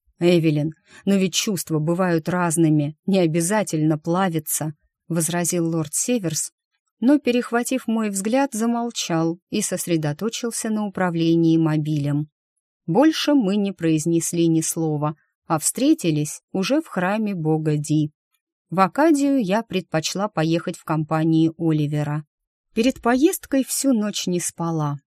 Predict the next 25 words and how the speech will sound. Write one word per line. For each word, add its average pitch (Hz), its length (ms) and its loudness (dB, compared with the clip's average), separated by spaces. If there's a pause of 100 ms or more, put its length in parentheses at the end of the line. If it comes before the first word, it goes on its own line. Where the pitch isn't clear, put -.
(220)
перекладывая 165 800 0
вещи, 202 520 -2 (420)
перебирая 247 600 2
нарядные 175 580 2
платьица 185 680 -2
и 165 120 4
изящные 165 540 0
туфельки, 190 640 -4 (320)
которые 285 520 2
не 254 140 4
могла 226 460 0
с - 60 -2
собой 156 440 0
забрать. 151 640 -4 (440)
В - 80 -20
кармане 175 480 2
юбки 175 420 -4 (400)
нашла 202 360 -2
скомканную 175 680 0
записку, 165 720 -6 (220)
трогательный 170 640 2
стих - 440 -6
от 180 200 -6
лорда 165 360 0
Вивера, 165 600 0